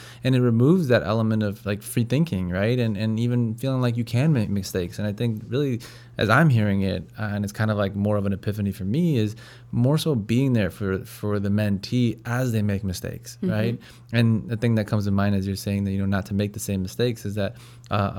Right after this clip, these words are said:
Speaker 1: a smart person learns from their mistakes, but a wise person learns from other people's mistakes. And so, I mean, that, that's a, that's a breath of fresh air too, to, to,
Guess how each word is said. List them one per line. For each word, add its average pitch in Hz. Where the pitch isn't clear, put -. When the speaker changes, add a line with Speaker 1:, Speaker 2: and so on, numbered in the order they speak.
Speaker 1:
a 92
smart 110
person 101
learns 101
from 95
their 95
mistakes, 123
but 110
a 104
wise 101
person 95
learns 95
from 92
other 101
people's 92
mistakes. -
And 110
so, 107
I 110
mean, 107
that, 113
that's 123
a, 104
that's 123
a 113
breath 104
of 95
fresh 92
air 90
too, 104
to, 92
to, 98